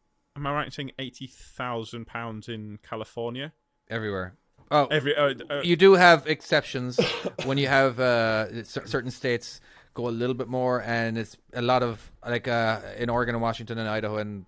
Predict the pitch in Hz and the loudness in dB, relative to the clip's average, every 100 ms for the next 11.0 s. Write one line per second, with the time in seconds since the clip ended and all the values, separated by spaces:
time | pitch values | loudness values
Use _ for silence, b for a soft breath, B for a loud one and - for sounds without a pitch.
0 | _ - 92 87 82 - 92 90 90 92 | _ -16 -12 -12 -12 -8 -6 -4 -4 -4
1 | 92 90 90 90 147 185 135 _ _ 110 | -4 -4 -4 -6 -8 -18 -18 _ _ -8
2 | 113 92 80 80 B 139 - 131 120 113 | -6 -4 -6 -8 B -20 -2 2 4 2
3 | 110 - - - _ _ _ 139 143 - | -2 -12 -20 -20 _ _ _ -10 -10 -6
4 | 147 139 139 143 143 131 131 123 117 - | -6 -4 -2 -2 0 0 -2 -4 -6 -14
5 | - 123 117 113 117 117 113 110 101 101 | -10 -6 -6 -6 -2 -2 0 -4 -4 -4
6 | 101 95 87 82 90 b b _ 110 120 | -4 -4 -6 -10 -12 b b _ -2 -2
7 | - - _ 135 120 - 120 107 113 117 | -2 -12 _ -2 -2 0 -2 -2 -2 -2
8 | 113 113 110 107 104 - 113 110 - - | -2 -4 -2 -2 -2 -4 -6 -6 -10 -12
9 | 101 101 101 104 101 98 107 104 101 - | -8 -6 -4 -4 -4 -2 -2 -2 -4 -6
10 | 104 98 110 107 104 90 90 80 - - | -12 -6 -4 -4 -6 -6 -8 -8 -14 -18